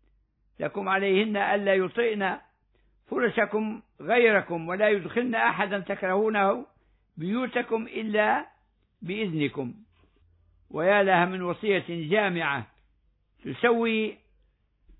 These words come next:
وتحسن أوضاع الأسرة المسلمة، حيث يرى الرجل المنزلة العليا لامرأته،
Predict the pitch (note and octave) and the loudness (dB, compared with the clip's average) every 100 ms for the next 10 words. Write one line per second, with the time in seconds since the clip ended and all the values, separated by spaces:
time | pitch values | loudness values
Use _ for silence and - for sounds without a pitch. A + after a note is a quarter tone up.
0 | _ _ _ _ - D#3 F3 F#3 F#3 G3+ | _ _ _ _ -4 2 6 8 8 4
1 | - _ _ _ _ _ _ _ _ _ | -6 _ _ _ _ _ _ _ _ _
2 | _ _ _ D#3 A#3 B3+ - A#3 G#3 G3+ | _ _ _ 0 2 2 0 0 2 4
3 | A3+ G#3 A3 A#3+ - G#3+ G#3+ C4 - G3 | 6 4 4 2 0 0 0 0 -2 -4
4 | E3+ A#2+ - _ _ _ _ _ _ _ | -4 -6 -10 _ _ _ _ _ _ _
5 | _ _ _ _ _ - F3 G3 C#3+ G3 | _ _ _ _ _ -2 2 2 2 4
6 | F#3+ C#4+ _ _ _ _ _ _ _ - | 4 0 _ _ _ _ _ _ _ -4
7 | D3+ F#3 G#3 G#3+ G#3+ A3 F3+ - _ _ | 2 4 6 8 8 6 4 -4 _ _
8 | _ _ _ _ _ _ _ F3+ F#3 A3 | _ _ _ _ _ _ _ 0 2 4
9 | B3+ G#3+ G#3+ F#3 D#3 - _ _ _ _ | 4 4 4 2 0 -6 _ _ _ _
10 | _ _ _ _ _ _ _ _ _ D#3 | _ _ _ _ _ _ _ _ _ -4
11 | F3 F#3 G#3 B3 - G#3+ A3+ C4 B3 A#3 | -2 -2 0 -2 0 2 2 4 4 4
12 | A#3 A3+ A3+ C4 A#3 F3 E3 G#2+ | 2 2 4 6 6 4 -2 -6